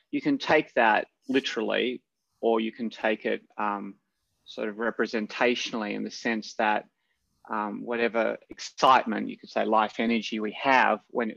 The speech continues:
we constrict it, either constrict our breathing or constrict our musculature, which is kind of the experience of anxiety, it, it becomes a ca-,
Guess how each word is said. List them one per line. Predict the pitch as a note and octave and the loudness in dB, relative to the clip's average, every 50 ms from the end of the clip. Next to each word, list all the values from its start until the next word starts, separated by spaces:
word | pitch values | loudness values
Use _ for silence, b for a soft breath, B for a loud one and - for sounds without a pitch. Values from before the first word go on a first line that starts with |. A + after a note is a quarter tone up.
| - - | -8 -8
we | A#2 G#2+ | -10 -8
constrict | - - B2 - - - C3+ - - - | -6 -8 -8 -6 -2 -2 -2 -2 -2 -4
it, | G2 F2 | -6 -6
either | G#2+ G#2 G2+ G2+ G2+ G2 - | -6 -4 -4 -6 -6 -8 -8
constrict | - A2+ - - - A2 - | -10 -10 -8 -8 -10 -8 -6
our | A2 G#2+ | -6 -6
breathing | G2+ - A#2 A2+ A2+ A#2 A2 - A2+ G#2+ G#2+ G#2+ G#2 - | -4 -2 -2 0 0 0 -2 -2 -4 -4 -4 -6 -8 -8
or | - - G2+ G2+ G2 G2 G2 b b b b b b b _ | -6 -4 -4 -2 -2 -4 -6 b b b b b b b _
constrict | - B2 - - - - - A2+ | -10 -10 -8 -8 -10 -10 -8 -6
our | G#2+ | -4
musculature, | G#2+ G#2 A2 - - - - A#2 G#2+ G#2 - - - A2 A2 G#2+ G#2+ G#2 G#2 - _ _ _ _ _ _ | -2 -2 -2 -2 -6 -8 -6 -6 -6 -6 -6 -4 -2 -2 0 0 -2 -4 -6 -10 _ _ _ _ _ _
which | A#2 G#2+ - - | -12 -12 -10 -10
is | - G#2 - - | -10 -10 -12 -14
kind | - - - A2+ A2 G#2+ | -8 -6 -4 -4 -4 -4
of | F#2+ - | -6 -6
the | A2+ | -6
experience | G#2 - - - B2 A#2 A2 G#2+ - A#2+ | -6 -6 -6 -2 -2 -2 -2 0 -2 -2
of | G#2+ G2+ | -2 -2
anxiety, | G#2+ G#2 G#2 G2 F#2+ A#2 A2 A2+ A#2 A#2 A2+ A2+ G#2+ G#2+ G#2 G#2 G#2 | -2 -4 -4 -2 2 4 6 6 6 6 6 4 2 2 0 0 -2
it, | G#2 G2+ - - - | -2 -4 -6 -6 -8
it | A2 - _ - - _ _ _ _ _ _ _ _ _ _ B2 | -8 -8 _ -18 -20 _ _ _ _ _ _ _ _ _ _ -4
becomes | C3 B2 - C3 A#2+ - | -4 -2 0 0 0 -2
a | A#2+ | -4
ca-, | - - - A#2+ A2+ | -6 -4 -2 -4 -4